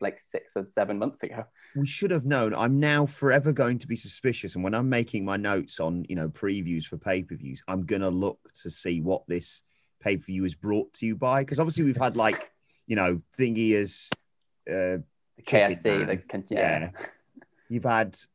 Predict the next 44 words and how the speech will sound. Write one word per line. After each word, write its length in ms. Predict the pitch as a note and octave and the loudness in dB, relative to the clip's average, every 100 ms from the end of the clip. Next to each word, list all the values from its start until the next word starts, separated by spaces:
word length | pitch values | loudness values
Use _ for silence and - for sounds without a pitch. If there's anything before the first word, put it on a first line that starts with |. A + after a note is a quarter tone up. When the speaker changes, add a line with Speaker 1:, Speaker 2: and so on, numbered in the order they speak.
| _ | _
Speaker 2:
uh, 400 | A2+ G2+ G#2 G2+ | 2 4 2 0
what 180 | C#3 D#3+ | -2 -2
was 120 | C3+ | -2
the 60 | F3+ | -4
other 100 | A#2+ | -2
thing? 140 | A#2 | 0
Oh, 80 | E3 | 6
you 140 | D3+ | 8
had, 220 | D3+ D3+ E3 | 8 6 6
uh, 280 | D3 C#3 C#3 - _ _ _ | 10 10 8 -2 _ _ _
Bugs 840 | - - D#3 C3+ A2+ D3 - - - | -18 0 6 8 8 4 -2 -10 0
winning 280 | C3 B2+ | 2 2
the 80 | A#2 | 0
title 680 | - C3 A#2+ - G#2 G#2+ G#2 _ | 2 4 6 4 2 2 -2 _
in 160 | - G#2 | -4 -2
a, 280 | G2+ D#2 G#2 | -2 -4 -4
in 100 | G#2 | -2
an 260 | G#2 G2 | 0 -2
Speaker 1:
<laughs> 80 | F#2+ | 2
Speaker 2:
Old 200 | A2+ B2 D#3 | 2 2 0
Spice 300 | - F2+ F2+ | 0 0 0
commercial, 720 | - F2 D2 D#2+ - D#2 D#2 G2+ | -6 -4 -4 -4 -4 -4 -4 -2
and 80 | |
now 140 | A#2+ B2+ | 2 2
you've 220 | B2 G#2+ | 2 4
this. 240 | D3+ F3+ - - _ | 4 2 -2 -20 _
So 180 | - C3+ | 0 2
the 140 | A#2+ B2+ | 4 4
next 340 | F3+ - - | 4 2 -4
one, 300 | F2+ E2 E2+ | -2 0 0
I 60 | G#2 | -2
dread 260 | A#2+ C3+ | 4 4
to 80 | - | 4
think. 440 | F#2+ B2 F#2 - - | 0 0 0 -4 -6
Let 120 | - | -4
us 60 | A2+ | 0
know 100 | G#2+ | 0
your 300 | G2+ G#2 G2+ | 2 0 -2
suggestions 680 | - E2+ G#2+ - F2+ E2+ | -4 0 0 0 -8 -6
on 160 | F#2 F2+ - _ _ _ - | -6 -8 -14 _ _ _ -14
<laughs> 440 | - - - _ | -14 -20 -20 _
what 220 | B2 - | 0 2
sort 300 | - D3 C#3 A#2 - - - - | 2 4 6 2 -6 -20 -20 -16
of, 60 | - | -4